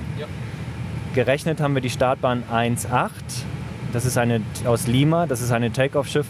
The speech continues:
Speaker 2: von hundertsiebenundsiebzig Metern. Klappen eins, Flex Temperature fünfundfünfzig Grad und die Speeds, die bei, dabei rauskamen, one five nine, one five nine, one six two,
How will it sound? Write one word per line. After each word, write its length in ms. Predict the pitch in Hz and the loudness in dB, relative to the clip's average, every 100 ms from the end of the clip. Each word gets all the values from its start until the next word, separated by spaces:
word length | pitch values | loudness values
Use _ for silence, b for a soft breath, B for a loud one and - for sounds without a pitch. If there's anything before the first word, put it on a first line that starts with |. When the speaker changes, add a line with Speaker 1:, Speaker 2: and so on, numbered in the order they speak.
| - | 0
Speaker 2:
von 220 | 120 113 | 2 4
hundertsiebenundsiebzig 880 | 123 127 113 120 120 117 - 110 120 | 4 2 2 2 2 2 0 0 2
Metern. 420 | 131 147 165 202 B B B B B - | 2 2 2 0 B B B B B 0
Klappen 340 | 135 131 127 | 0 0 -2
eins, 580 | 104 117 170 240 - - - - - - - - - | 0 2 2 0 -2 -6 -6 -8 -8 -8 -8 -6 -4
Flex 340 | 131 147 - - | 0 0 -2 -2
Temperature 520 | 143 151 156 156 151 | -2 0 0 0 0
fünfundfünfzig 800 | 143 151 143 143 143 - 123 - | 2 2 2 0 -2 0 -2 0
Grad 480 | 110 123 185 - - - - | 2 2 2 -2 -8 -6 0
und 160 | 123 123 | 2 2
die 100 | 113 | 0
Speeds, 340 | - 165 - | 2 0 2
die 120 | 135 | 2
bei, 160 | 120 117 | 4 2
dabei 340 | 117 117 117 | 2 4 4
rauskamen, 600 | 107 113 - 127 127 196 B B B B - - | 4 0 0 0 0 0 B B B B -8 0
one 200 | 120 143 143 - | 2 2 -2 -2
five 340 | 131 123 117 | 2 4 2
nine, 380 | 123 123 143 160 | 2 2 2 2
one 180 | 131 143 | 2 0
five 300 | 143 120 117 | 2 2 2
nine, 320 | 120 131 147 | 2 4 4
one 180 | 123 127 | 2 0
six 320 | - 117 - | 0 -2 -2
two, 320 | - 160 233 | 0 2 2